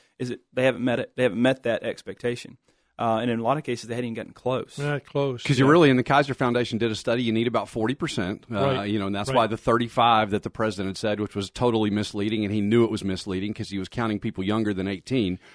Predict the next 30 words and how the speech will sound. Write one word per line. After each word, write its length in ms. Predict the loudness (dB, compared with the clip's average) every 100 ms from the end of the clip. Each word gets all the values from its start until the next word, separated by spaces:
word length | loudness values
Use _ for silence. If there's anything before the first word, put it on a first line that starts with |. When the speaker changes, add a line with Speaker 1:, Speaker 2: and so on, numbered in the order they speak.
| -16 -2
Speaker 3:
uh, 200 | 2 4
would 160 | 4 4
have 100 | 4
been 140 | 2
in 120 | 2
line, 340 | 2 4 4 2
but 100 | -2
twenty-eight's 480 | -2 2 2 2 0
not. 300 | 0 0 -4 _ _ _
Speaker 2:
Well, 320 | 0 2 0 -4 -20 -20 _
I 60 | 2
know 100 | 6
we're 120 | 6
gonna 160 | 6 4
take 160 | 2
a 60 | 4
break 240 | 6 6 6
in 80 |
a 40 | 2
few 180 | 0 0
minutes, 260 | 0 0
but 120 | -2
here's 240 | 4 4 4
a 60 |
statistic 720 | -4 -6 -10 -2 -2 -2 -6
that, 220 | -4 -6 -4
that, 320 | -6 -8 0
that 120 | 4
absolutely 960 | 6 6 2 -6 -4 -2 -2 -2 -2 0
kinda, 360 | 2 2 0